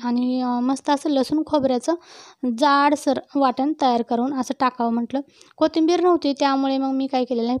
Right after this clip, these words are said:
पुदिनाच आणलेला आहे. आपल्या जिथं वांगे झाडं होती तिथंच पुदिना आहे, तिथून पुदिना घेतला फ्रेश असा. त्यानंतर बटाट्याची भाजी कशी करते बघा आता, मोठ्या उभे काप केलेले आहेत. अ,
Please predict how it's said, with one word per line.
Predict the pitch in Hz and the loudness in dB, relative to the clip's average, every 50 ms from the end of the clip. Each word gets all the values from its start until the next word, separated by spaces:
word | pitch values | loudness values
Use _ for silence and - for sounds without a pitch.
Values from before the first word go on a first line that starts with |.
| - | -2
पुदिनाच | - 311 247 277 262 262 262 254 285 | -4 -2 0 2 2 2 0 0 0
आणलेला | 262 254 240 233 240 240 | -2 0 0 0 0 0
आहे. | 240 269 320 - _ - - - - - | 0 0 -2 -4 _ -20 -20 -20 -8 -6
आपल्या | - 240 - 262 254 262 262 254 254 254 254 | -4 -2 0 0 2 2 0 0 -2 -2 -2
जिथं | 240 262 262 277 | -2 -2 -2 0
वांगे | 269 269 269 262 254 254 254 | 0 0 0 2 0 0 2
झाडं | 262 269 262 262 | 2 2 2 2
होती | 262 262 285 262 - 226 | 2 2 0 0 -2 -6
तिथंच | - 247 226 - 254 247 - | -6 -6 -4 -4 -4 -4 -6
पुदिना | - - 269 247 240 240 240 240 | -6 -4 -2 -2 -2 -2 -2 -2
आहे, | 226 247 247 247 - | -2 -4 -6 -6 -6
तिथून | 254 - 269 262 269 | -6 -4 -4 -4 -2
पुदिना | 269 285 277 240 269 262 269 285 | -2 -2 -2 -2 0 0 0 2
घेतला | 285 320 311 285 262 254 262 294 302 - | 2 2 2 2 0 -2 -2 -4 -6 -2
फ्रेश | - 277 262 254 - | 0 0 0 0 -2
असा. | 262 233 - 277 302 - _ _ _ _ _ _ _ _ - | -6 -6 -4 -6 -8 -8 _ _ _ _ _ _ _ _ -2
त्यानंतर | 302 294 302 320 311 294 320 | 0 2 2 2 2 2 2
बटाट्याची | 311 302 277 294 277 311 302 302 302 | 2 2 0 0 -2 -2 -2 -2 -2
भाजी | 320 311 277 - | -2 0 0 -2
कशी | 269 - 285 - - 262 | -2 -2 -2 -2 -2 -2
करते | - 247 233 - - 226 | -2 -4 -2 -2 -4 -2
बघा | 220 226 220 233 | -2 -2 -2 -2
आता, | 226 220 - - - _ _ 254 | -4 -6 -8 -14 -16 _ _ -4
मोठ्या | 262 269 285 285 - _ - - 349 359 | -2 0 0 -2 -2 _ -2 -2 0 2
उभे | 359 349 311 254 285 294 | 2 0 2 2 0 0
काप | 285 - - 302 277 262 - - | -2 -2 -4 -2 -2 -2 -2 -2
केलेले | 262 240 233 226 226 | -2 0 0 0 -2
आहेत. | 226 208 226 226 - _ _ _ - - - - - - _ | -2 -4 -4 -8 -8 _ _ _ -20 -20 -20 -20 -20 -10 _
अ, | 269 | -4